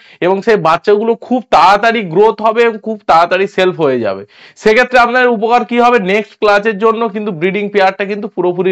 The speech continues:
রেডি হয়ে যাবে। তো চলুন বেশি দেরি না করে ভিডিওটিকে শুরু করি। তার আগে আপনার কাছে ছোট্ট রিকোয়েস্ট, যদি চ্যানেলে প্রথমবার হয়ে থাকেন এবং পাখি রিলেটেড ভিডিও দেখতে চান, তাহলে অবশ্যই চ্যানেলটিকে সাবস্ক্রাইব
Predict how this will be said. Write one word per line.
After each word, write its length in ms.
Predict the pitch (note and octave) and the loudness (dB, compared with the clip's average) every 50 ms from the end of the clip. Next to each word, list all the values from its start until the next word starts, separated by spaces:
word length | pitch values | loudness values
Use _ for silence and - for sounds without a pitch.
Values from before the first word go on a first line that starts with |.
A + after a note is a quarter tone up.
| F3 E3 | -2 -2
রেডি 180 | D3+ C3 B2 A2+ G#2+ | -2 -2 -4 -6 -6
হয়ে 140 | G#2 G2+ G2+ | -6 -8 -8
যাবে। 120 | G2+ - - _ - - _ - | -10 -12 -16 _ -20 -16 _ -4
তো 40 | F#3+ - | 0 2
চলুন 200 | C4 C4 D4+ D#4+ D#4 D4 | 2 2 4 2 2 2
বেশি 140 | C#4 C#4 C4+ C4+ | 2 2 2 2
দেরি 160 | C4 B3+ B3 B3+ | 2 2 2 2
না 60 | B3 A3+ | 2 2
করে 120 | A#3+ A3 G#3+ G#3 | 2 0 0 0
ভিডিওটিকে 340 | G#3+ A3+ A3 A#3 A#3 A#3 - A3 | -2 -2 -2 -2 -2 -2 -2 -2
শুরু 140 | A3+ A#3 A#3 A#3+ | -4 -2 0 0
করি। 100 | A#3+ A#3+ - | 0 2 2
তার 80 | G#3 G3+ G3+ | 2 2 4
আগে 100 | G3+ G3 F#3+ | 2 2 0
আপনার 180 | F3 G3+ G3+ F#3+ | 0 -2 -2 -2
কাছে 140 | G3 G3+ F3 - - | -2 -4 -4 -4 -4
ছোট্ট 160 | G3+ F3+ F#3+ G3+ G3+ | -4 -4 -2 -4 -4
রিকোয়েস্ট, 260 | G3+ G#3 A3+ A#3 A#3 A#3+ - - - - C#3+ | 0 0 0 0 0 -2 -8 -20 -14 -2 0
যদি 140 | G3 A3+ B3 B3 | 2 2 2 2
চ্যানেলে 240 | C4+ C4 B3 B3 A#3+ B3 A3+ | 0 0 2 2 2 2 0
প্রথমবার 360 | A#3+ A#3 B3 B3 B3+ B3 A#3+ | 0 0 0 0 0 2 2
হয়ে 120 | A3+ A3+ - A#3 | 2 2 2 0
থাকেন 200 | A3 A3 A#3 A3 A3 | 0 0 0 0 0
এবং 100 | G#3+ G3+ G3+ | -2 -2 -2
পাখি 180 | G3+ F#3+ F3+ F#3+ | -2 -2 -2 0
রিলেটেড 300 | F#3 G#3 G3+ G#3 G3+ F#3 D#3 E3+ | 0 2 2 2 0 -2 -2 -2
ভিডিও 180 | F#3+ G#3 B3+ B3+ B3 | -2 0 2 2 2
দেখতে 160 | A#3 - F#3+ F3+ | 0 0 -2 -4
চান, 100 | D#3+ C#3+ F3 | -2 -2 -2
তাহলে 140 | F3 F3+ F3+ F3+ | 0 2 2 2
অবশ্যই 260 | F#3+ F#3+ - G#3 G#3 | 0 -2 -4 -6 -4
চ্যানেলটিকে 340 | G3+ F#3+ F#3+ F#3 F#3 F3+ F#3+ E3+ E3 | -4 -4 -4 -4 -4 -4 -4 -4 -6
সাবস্ক্রাইব 300 | E3 E3 - F#3 F#3 | -6 -6 -4 -6 -4